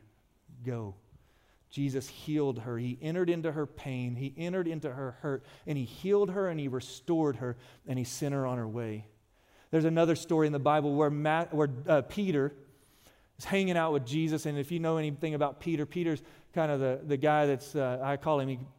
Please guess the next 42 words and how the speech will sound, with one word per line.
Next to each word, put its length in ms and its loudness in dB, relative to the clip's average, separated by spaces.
in, 160 -2
open 260 2
mouth, 220 2
insert 360 -2
foot. 300 2
He, 220 -2
he's 140 2
a 60 6
lot 240 6
like 120 4
me 220 -2
at 100 -2
times. 460 -2
But 100 4
he's 100 4
one 180 4
of 60 4
the 80 4
closest 640 0
friends 400 -2
of 120 0
Jesus. 600 -6
And 160 -2
towards 420 6
the 140 0
end 220 2
of 100 4
Jesus' 480 -2
life, 240 2
when 140 -2
Jesus 340 -2
knows 420 4
what's 200 0
before 380 -2
him, 100 -2
he 40 -2
knows 320 2
he's 140 -4
going 200 0
to 40 -2
the 80 -2
cross, 380 -2